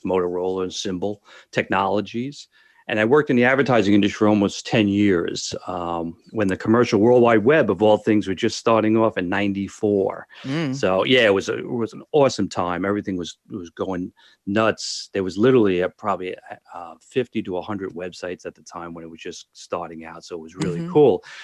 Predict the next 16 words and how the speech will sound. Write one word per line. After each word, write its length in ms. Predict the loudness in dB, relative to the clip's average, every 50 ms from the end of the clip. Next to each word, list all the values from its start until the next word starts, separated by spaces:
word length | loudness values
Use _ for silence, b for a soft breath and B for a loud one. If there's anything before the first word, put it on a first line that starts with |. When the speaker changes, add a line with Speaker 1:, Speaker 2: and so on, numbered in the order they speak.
| B B
Speaker 1:
So 160 | 0 2 2
that 340 | 4 4 4 2 2 0 -2
reminds 540 | -2 0 0 2 2 2 2 0 0 0 0
me, 300 | 0 0 0 0 -2 -6
it's 320 | -8 -10 -10 -10 -12 -12 -4
very 280 | 0 2 4 4 2
similar 520 | 0 -2 -2 0 2 2 4 2 2 0 -2
to 140 | -4 -6
the 80 | -6 -6
cannabis 440 | -4 -2 -2 -2 -2 -4 -6 -8 -8 -6
industry 340 | -6 -6 -6 -6 -8 -8 -6
that 140 | -6 -6 -6
we're 120 | -8 -10
seeing 340 | -10 -10 -10 -8 -8 -8 -10 -10
today. 460 | -10 -10 -8 -6 -6 -8 -10 -12 -16 _ _ _ _ -18
And, 400 | -14 -12 -12 -10 -10 -10 -10